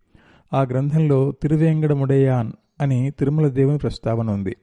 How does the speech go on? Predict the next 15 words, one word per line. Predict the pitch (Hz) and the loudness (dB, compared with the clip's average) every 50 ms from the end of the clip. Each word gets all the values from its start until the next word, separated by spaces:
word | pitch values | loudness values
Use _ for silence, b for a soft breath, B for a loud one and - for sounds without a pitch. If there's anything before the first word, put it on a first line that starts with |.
| _ _ _ _ _ _ _ _ _ _ _ _ | _ _ _ _ _ _ _ _ _ _ _ _
ఎన్నో | 139 135 143 156 165 160 147 | 0 0 2 2 2 2 2
శలయేళ్లు | - - 123 127 139 151 156 151 139 131 131 123 | 0 0 0 2 2 2 2 2 2 2 0 -2
తీర్థాలతో | - - 135 143 139 - 156 147 135 131 - 143 135 | -2 -2 -4 -4 -2 0 0 0 0 0 0 0 0
అలరారుతున్న | 131 131 127 127 127 123 120 113 - 131 117 113 113 113 - - | 2 2 2 2 2 2 0 0 -2 -4 -2 -2 -4 -4 -6 -6
ఆ | 127 127 123 | -2 -2 0
వేంగడం | 113 107 120 135 147 156 151 147 139 135 | 0 0 0 0 0 0 0 0 0 0
అనే | 127 131 131 | 0 -2 -2
కొండపై | - 143 123 120 127 - - 123 110 113 131 196 - _ _ B B B B B B - | -2 -2 -2 -2 -2 -2 -2 -2 0 0 -2 -4 -8 _ _ B B B B B B -6
చక్రాన్ని, | 120 - - 160 147 147 143 147 143 | -6 -4 -2 0 0 0 0 0 -2
శంఖాన్ని, | - - 135 135 - - - 139 135 139 139 | -2 -2 -4 -4 -4 -6 -6 -4 -4 -4 -4
వక్షస్థలమున | 127 127 - - - 151 - - - 151 131 135 131 113 | -4 -6 -6 -6 -6 -6 -6 -4 -4 -2 -2 -2 -2 -4
కౌస్తుభంతో | - - 131 135 - - 180 - 151 160 127 135 127 120 117 175 - _ _ _ _ b b b b b b - | -2 -4 -4 -4 -4 -4 -4 -4 -4 -4 -4 -4 -4 -2 -2 -4 -8 _ _ _ _ b b b b b b -6
పట్టు | 160 139 - - | -6 -4 -4 -6
పీతాంబరం | 151 - 156 160 151 175 160 151 147 147 139 131 | -2 0 -2 0 0 0 -2 0 0 -2 -2 -4
ధరించిన | 127 - 131 131 135 135 - - 120 123 - | -2 -2 -2 -2 -2 -4 -4 -6 -6 -6 -8